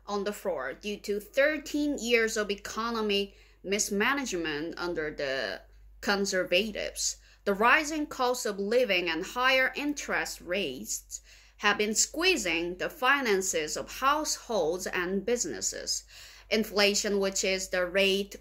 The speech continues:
price-, prices rise at, is seven point nine percent, which is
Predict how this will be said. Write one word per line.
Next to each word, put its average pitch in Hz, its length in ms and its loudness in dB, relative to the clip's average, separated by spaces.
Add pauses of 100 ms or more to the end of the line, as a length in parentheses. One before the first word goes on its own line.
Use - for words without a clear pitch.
price-, 254 640 2 (440)
prices 262 540 2
rise 196 540 2
at, 151 420 -2 (300)
is 185 160 -2
seven 247 340 2
point 208 300 0
nine 262 540 2
percent, 185 500 0
which 185 180 -4
is 196 140 -6